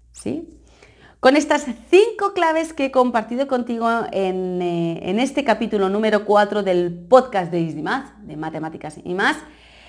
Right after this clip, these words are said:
em, te quiero invitar a que des el siguiente paso. Te quiero invitar a que vengas al, al, al vídeo dentro de Easy Study,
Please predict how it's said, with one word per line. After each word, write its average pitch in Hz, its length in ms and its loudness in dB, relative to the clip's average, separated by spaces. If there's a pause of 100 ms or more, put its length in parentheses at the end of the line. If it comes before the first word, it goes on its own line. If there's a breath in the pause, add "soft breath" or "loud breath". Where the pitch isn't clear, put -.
(220 loud breath)
em, 240 680 4 (880)
te 277 80 -6
quiero 392 240 2 (100)
invitar 339 460 2
a 269 160 2
que 285 100 -2
des 330 280 -2
el 277 180 6
siguiente 277 720 0
paso. 190 580 -2 (220 soft breath)
Te 285 140 0
quiero 339 180 2
invitar 285 540 -2
a 233 160 -6
que 254 100 -4
vengas 254 420 -4
al, 247 680 -2
al, 165 1200 -6 (140)
al 180 200 0
vídeo 294 280 4
dentro 302 400 2
de 240 140 2
Easy 233 340 0
Study, 269 600 -4